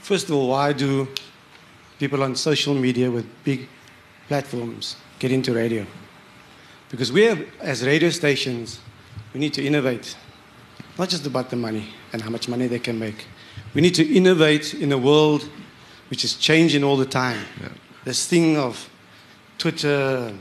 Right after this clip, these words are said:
Speaker 1: Facebook, and everything has got us. So we need to adapt with the times. So we look at these people and we say,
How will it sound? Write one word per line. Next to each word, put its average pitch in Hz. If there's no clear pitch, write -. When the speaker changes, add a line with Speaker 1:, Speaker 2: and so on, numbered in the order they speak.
Speaker 1:
Facebook, 139
and 127
everything 131
has 117
got 170
us. -
So 131
we 170
need 214
to 214
adapt 170
with 160
the 139
times. 156
So 175
we 165
look 220
at 233
these 185
people 151
and 139
we 139
say, 135